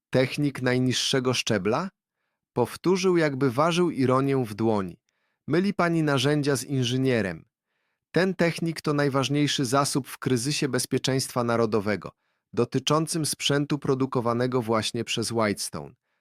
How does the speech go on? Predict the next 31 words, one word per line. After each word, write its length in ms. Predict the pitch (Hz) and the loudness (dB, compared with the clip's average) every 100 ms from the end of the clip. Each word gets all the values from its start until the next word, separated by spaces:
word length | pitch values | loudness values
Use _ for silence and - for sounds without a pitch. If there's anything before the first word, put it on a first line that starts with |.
| _ | _
Czterech 440 | - - 156 180 147 | -8 -2 0 0 0
wyszkolonych 680 | 143 - 143 139 151 139 - | -2 0 0 2 2 -2 -4
oficerów 580 | - 120 147 151 139 | -8 -4 0 0 0
marynarki 800 | 127 120 117 117 117 117 - 156 - _ _ | 0 2 2 2 0 -2 -6 -12 -12 _ _
walczy 540 | 92 123 151 151 165 76 | -2 2 2 0 -4 -2
o 120 | 117 | -2
życie 320 | 117 131 139 | -2 -2 -2
trzydzieści 540 | - 113 117 131 - | -4 -4 -2 -2 -2
mil 240 | 127 127 131 | -2 -2 -2
od 180 | 110 104 | -4 -6
brzegu, 420 | 101 107 87 - _ _ _ - | -2 -2 -2 -10 _ _ _ -8
a 100 | 107 | -6
pani 360 | - 151 170 | 0 0 0
próbowała 640 | 160 151 135 127 127 139 139 | 0 0 0 2 2 2 2
zablokować 760 | 120 117 117 113 135 127 120 - | 0 0 0 0 0 0 -2 -4
akcję 520 | 117 117 - - 127 | -4 -4 -6 -2 0
ratunkową. 720 | 117 107 117 110 110 98 82 - _ _ _ - | 2 0 -4 -4 -2 -2 -6 -14 _ _ _ -2
Pani 320 | 117 117 110 | 0 0 -2
C 240 | - - | -4 -4
E 260 | 160 107 87 | -6 -6 -2
O", 260 | 107 113 151 _ _ _ | 0 -2 -6 _ _ _
dodał 400 | 104 127 151 156 | -4 0 2 0
dowódca 580 | 135 127 110 139 - 123 | 2 0 0 -4 -4 -6
ciszej, 540 | - - 107 - 110 131 _ _ | -4 -4 -4 -4 -6 -8 _ _
ale 280 | 110 110 107 | -2 0 0
ciężar 680 | - 151 165 170 143 139 127 | 0 0 2 2 2 0 -2
tych 240 | - 113 | -4 -4
słów 340 | - 135 139 131 | -2 -2 -2 -2
miał 200 | 123 110 | -2 -2
siłę 420 | - 131 127 123 | -2 0 0 0
wybuchu. 560 | 117 110 110 - 85 | -2 0 0 -2 -12